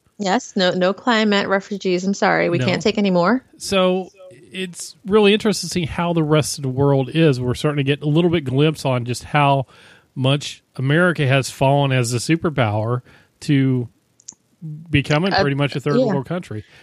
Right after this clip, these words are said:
Speaker 1: Yeah, because the coastal cities are gone completely, and, um,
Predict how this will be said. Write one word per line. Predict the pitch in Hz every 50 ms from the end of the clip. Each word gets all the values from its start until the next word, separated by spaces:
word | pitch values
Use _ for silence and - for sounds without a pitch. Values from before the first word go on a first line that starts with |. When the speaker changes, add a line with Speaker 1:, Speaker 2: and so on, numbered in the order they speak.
| - -
Speaker 1:
Yeah, | 339 403 330 185 180 - 185
because | 208 208 240 226 208 196
the | 202 202
coastal | - 247 220 247 - - - 285
cities | - - 247 208 202 185 180
are | 180 180
gone | 180 160 151 151 160
completely, | - 185 175 - - 160 - - - 139 147 165 - - - - - _ _
and, | - 180 175 175 170 165 165
um, | - - 160 156 156 156 156 - -